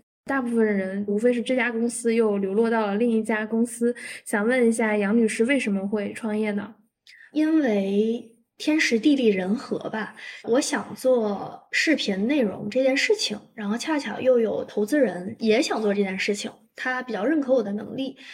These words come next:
Speaker 2: 所以相当于他出钱，我出力。我当时判断了一下，我觉得风险是最小的，然后这件事情又值得我来做。
Speaker 1: 那这个贵人大概是在哪个时期认识的？
Speaker 2: 在我在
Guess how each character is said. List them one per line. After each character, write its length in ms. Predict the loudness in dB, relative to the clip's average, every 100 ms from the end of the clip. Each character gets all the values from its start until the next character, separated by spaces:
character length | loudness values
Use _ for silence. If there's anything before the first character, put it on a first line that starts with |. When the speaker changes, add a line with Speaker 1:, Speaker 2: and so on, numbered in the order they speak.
| -20
Speaker 2:
所 160 | -6 -2
以 60 | -2
相 140 | -2
当 100 | -4
于 60 | -4
他 260 | -4 -4
出 180 | -4 -6
钱， 360 | -6 -6 -6 -6
我 100 | -6
出 220 | -4 -2
力。 240 | -2 -4 -12 -20 -14
我 120 | -10 -6
当 200 | -6 -4
时 100 | -4
判 220 | -2 -2
断 120 | 0
了 80 | -2
一 120 | -6
下， 260 | -6 -6 -6
我 100 | -6
觉 160 | -6
得 160 | -6 -8
风 280 | -4 -2 -2
险 200 | -4 -4
是 140 | -4
最 140 | -2
小 160 | -4 -6 -10
的， 140 | -16 -18 _ _ _ -10
然 80 | -4
后 40 |
这 100 | -2
件 160 | -2 -2
事 160 | -2
情 300 | -2 -4 0
又 240 | 2 2 2
值 180 | 0
得 100 | 2
我 120 | 2 2
来 120 | -6
做。 440 | -4 -4 -4 -14 _ -20 -20 -10 0
Speaker 1:
那 200 | 2 4
这 180 | 4 2
个 80 |
贵 160 | 4 4
人 120 | 4
大 120 | 2
概 120 | 0 2
是 120 | 0
在 180 | 2 2
哪 200 | 0 -2
个 100 | -8
时 160 | -8
期 180 | -8 -4
认 220 | -2 -4
识 180 | -6 -10
的？ 180 | -12 -16 -8
Speaker 2:
在 220 | -2 0
我 180 | 2 0
在 600 | 0 0 2 0 -2 -6